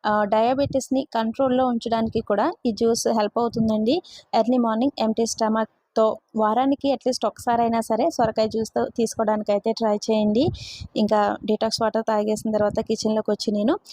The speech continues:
రాగి జావ అయితే ప్రిపేర్ చేస్తున్నాను. ఈరోజు మార్నింగ్ బ్రేక్ఫాస్ట్లోకి రాగి జావ అలాగే ఎగ్. నాన్ వెజ్ తినే రోజుల్లో అయితే ఎక్కువగా బ్రేక్ఫాస్ట్ ఇదే ఉంటుందండి. రాగి జావ, ఆమ్లెట్ లేదంటే ఎగ్, ఆ, కొన్ని నట్స్ ఉంటాయన్నమాట.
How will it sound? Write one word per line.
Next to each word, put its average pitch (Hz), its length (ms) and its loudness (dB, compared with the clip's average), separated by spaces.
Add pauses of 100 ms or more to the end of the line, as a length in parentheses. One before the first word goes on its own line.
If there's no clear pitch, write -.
(240)
రాగి 208 300 2
జావ 208 240 0
అయితే 208 200 0
ప్రిపేర్ 208 460 0
చేస్తున్నాను. 208 580 0 (180)
ఈరోజు 247 420 2
మార్నింగ్ 214 320 -4
బ్రేక్ఫాస్ట్లోకి 214 760 -2
రాగి 214 300 2
జావ 220 360 0
అలాగే 214 360 0 (100)
ఎగ్. 196 300 -2 (460)
నాన్ 226 260 2
వెజ్ 240 140 -2
తినే 220 260 -2
రోజుల్లో 220 400 0
అయితే 214 280 0
ఎక్కువగా 226 460 -2
బ్రేక్ఫాస్ట్ 220 560 -2
ఇదే 220 160 2
ఉంటుందండి. 208 760 2 (320)
రాగి 208 320 2
జావ, 220 400 2 (100)
ఆమ్లెట్ 214 440 0
లేదంటే 220 320 0
ఎగ్, 208 340 0 (540)
ఆ, 208 240 0
కొన్ని 311 340 2 (300)
నట్స్ 214 400 0 (200)
ఉంటాయన్నమాట. 208 600 0